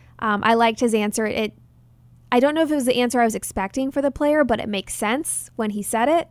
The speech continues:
Um, I don't wanna give it away. Um, but it was, it was, I would imagine, you know, a pretty good player, a player who's already had some airtime on Hard Knocks already this season. Um, but yeah, really interesting to also just get to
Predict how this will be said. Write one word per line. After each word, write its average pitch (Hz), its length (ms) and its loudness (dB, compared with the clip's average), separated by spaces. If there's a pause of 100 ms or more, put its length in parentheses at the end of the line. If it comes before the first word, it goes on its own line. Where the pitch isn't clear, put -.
(120)
Um, 196 220 -6
I 196 60 -2
don't 196 100 -4
wanna 202 160 -4
give 202 160 -6
it 202 80 -6
away. 196 600 -2 (400)
Um, 208 320 2
but 214 120 4
it 214 120 0
was, 208 320 0
it 226 100 0
was, 214 300 0
I 208 100 0
would 208 140 2
imagine, 196 560 -2
you 214 100 0
know, 196 160 -2
a 220 60 -4
pretty 202 260 -4
good 202 260 -6
player, 120 320 -4
a 208 60 -2
player 196 260 -2
who's 214 160 -2
already 220 300 0
had 208 260 -6
some 202 320 -2 (480)
airtime 226 460 2
on 214 320 0 (300)
Hard 226 240 2
Knocks 214 320 0
already 214 340 0
this 214 160 -6
season. 214 520 -2 (420)
Um, 247 240 4
but 254 120 4
yeah, 254 180 4
really 254 260 4
interesting 214 520 0
to 226 80 -4
also 202 220 -2
just 208 220 -6
get 208 200 -2
to 202 340 -2